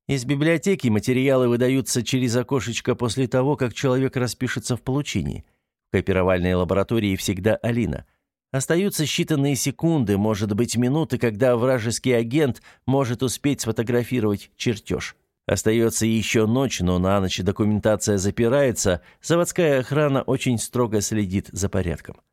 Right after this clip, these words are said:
Шелестов решил предложить Филонову устроить проверку и пробраться с запасными ключами в помещение конструкторского бюро ночью.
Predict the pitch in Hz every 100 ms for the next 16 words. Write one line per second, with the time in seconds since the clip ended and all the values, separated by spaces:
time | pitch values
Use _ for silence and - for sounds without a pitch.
0 | _ _ _ _ _ - 139 90 - 90
1 | 95 90 - 95 87 95 95 90 90 101
2 | - 101 104 104 98 98 95 110 104 95
3 | - 104 104 120 - 113 120 117 117 113
4 | 123 113 - 123 - - _ 104 120 -
5 | 117 131 113 107 120 107 135 123 113 117
6 | 120 - 123 117 113 117 113 - 117 -
7 | 101 - 110 110 120 110 110 92 73 -